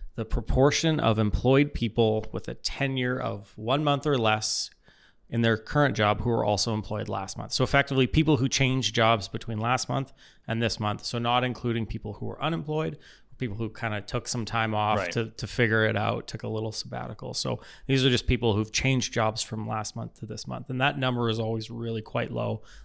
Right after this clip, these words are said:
Speaker 1: Less than one percent
Speaker 2: Mm-hmm.
Speaker 1: of workers
Speaker 2: Mm-hmm.
Speaker 1: change jobs. Um, and if you go back pre-pandemic, it was point seven percent was sort of the average job changing.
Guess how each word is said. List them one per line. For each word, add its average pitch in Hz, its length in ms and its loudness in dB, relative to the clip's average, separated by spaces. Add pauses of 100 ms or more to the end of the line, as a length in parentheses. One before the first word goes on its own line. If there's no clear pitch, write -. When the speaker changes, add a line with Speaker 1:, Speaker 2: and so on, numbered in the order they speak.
Speaker 1:
Less 120 300 2
than 117 240 0
one 107 240 -2
percent 117 300 4
Speaker 2:
Mm-hmm. 120 80 6
Speaker 1:
of 120 100 0
workers 113 340 2
Speaker 2:
Mm-hmm. 98 120 4
Speaker 1:
change 110 240 -8
jobs. 120 440 -6 (400)
Um, 113 480 4
and 135 160 4
if 120 120 0
you 127 60 -2
go 196 120 6
back 123 680 2
pre-pandemic, 151 760 2
it 135 60 -8
was 110 180 -8 (540)
point 156 400 -4 (100)
seven 120 640 -2
percent 113 400 -4
was 110 140 -6
sort 113 180 -2
of 107 40 -4
the 113 120 -6
average 107 480 -6
job 110 280 -8
changing. 143 480 -2